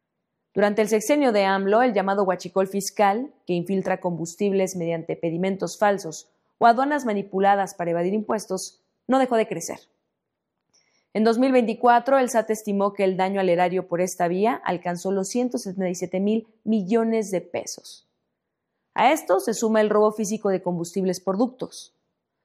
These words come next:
Pemex reportó pérdidas por más de setenta y cinco mil setecientos diez millones de pesos entre dos mil diecinueve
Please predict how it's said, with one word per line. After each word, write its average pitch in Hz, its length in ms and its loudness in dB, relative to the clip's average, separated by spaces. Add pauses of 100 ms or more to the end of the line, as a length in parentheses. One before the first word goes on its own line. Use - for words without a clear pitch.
(460)
Pemex 254 340 4
reportó 220 460 0
pérdidas 226 420 2
por 202 160 -2
más 208 180 -2
de 220 60 -2
setenta 208 420 -2
y 208 60 0
cinco 214 340 -2
mil 269 260 2
setecientos 208 680 -2
diez 196 180 -2
millones 190 440 -2
de 170 80 -4
pesos 202 420 -4
entre 180 260 -2
dos 170 160 -4
mil 233 180 0
diecinueve 208 680 -2